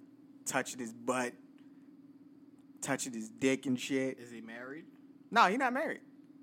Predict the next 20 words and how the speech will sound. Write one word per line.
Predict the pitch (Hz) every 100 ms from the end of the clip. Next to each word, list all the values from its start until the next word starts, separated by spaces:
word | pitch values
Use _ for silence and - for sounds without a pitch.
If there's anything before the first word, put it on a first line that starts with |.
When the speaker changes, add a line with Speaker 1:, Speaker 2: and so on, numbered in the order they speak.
| - - - - - -
Speaker 2:
So | - 143
what's | 165
the | -
problem? | - 185 - - - - - - - - - - - - - - -
Speaker 1:
He | -
just | 226 226 208
says | 220 214 196
that | 196
she | 202 214
sexually | 214 208 196 190
harasses | 190 262 180
him. |
He | 170
don't | 247 202
like | 202 214
the | 180
way | 190 190
she | 185 196
harasses | 190 175 233 269 170
him. | 131 -